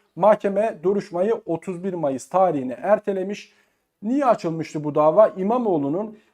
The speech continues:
Beylikdüzü Belediye Başkanlığı döneminde yirmi dokuz Aralık iki bin on beş tarihinde gerçekleşen bir ihaleye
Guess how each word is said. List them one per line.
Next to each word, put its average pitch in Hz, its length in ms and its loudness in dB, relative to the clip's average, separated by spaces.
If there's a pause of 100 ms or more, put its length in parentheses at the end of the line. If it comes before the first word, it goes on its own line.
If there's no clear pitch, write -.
(220)
Beylikdüzü 208 600 2
Belediye 196 440 2
Başkanlığı 180 580 2
döneminde 180 680 0 (240)
yirmi 175 320 -4
dokuz 190 300 -2
Aralık 185 360 0
iki 180 260 -8
bin 190 80 -4
on 202 180 -2
beş 190 160 -2
tarihinde 180 420 -2
gerçekleşen 180 920 -2
bir 208 140 -4
ihaleye 151 800 0